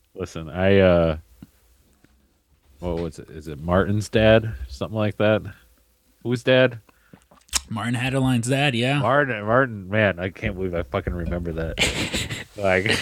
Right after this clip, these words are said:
Speaker 1: <laughs>
Speaker 2: You know, he
Speaker 1: sometimes you gotta follow those rules.
Speaker 2: he's
Speaker 1: And
Speaker 2: some
Speaker 1: sometimes it works out.
Speaker 2: Yeah, I, it's funny 'cause I, I remember I, I've done it once. Well, 'cause, like, I have a lot of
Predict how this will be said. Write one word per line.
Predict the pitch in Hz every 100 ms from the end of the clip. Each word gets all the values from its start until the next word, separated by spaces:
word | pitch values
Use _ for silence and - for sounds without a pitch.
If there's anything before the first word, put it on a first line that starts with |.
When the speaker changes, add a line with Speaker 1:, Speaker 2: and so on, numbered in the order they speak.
| -
Speaker 1:
<laughs> | 143 156 120 - - -
Speaker 2:
You | 156
know, | 175
he | 139 143 233
Speaker 1:
sometimes | 139 139
you |
gotta | 143 147 151
follow | 147 139 139
those | 139 131
rules. | 127 139 117 107 - - _ - - -
Speaker 2:
he's | - 180 208
Speaker 1:
And | 214 180
Speaker 2:
some | 170
Speaker 1:
sometimes | 156 175
it | 180
works | 180 180 -
out. | 190 123 - _ _ _ _ _ _
Speaker 2:
Yeah, | 127 123 95 -
I, | 147 175
it's | 196
funny | - 196 214
'cause | 180 151
I, | 147 175 180 - _ - _ _ _
I | 143
remember | 180 202 170 156
I, | 160
I've | 123
done | 113 170 233
it | 220 - _ _ _ _ _ _ _ _ _
once. | 123 127 143 131 92 92 - -
Well, | 196 226 175 - _ _ _ _ _ _ _ _
'cause, | 160
like, | 175 160
I | 160
have | 165 180
a |
lot | 190 175
of | 170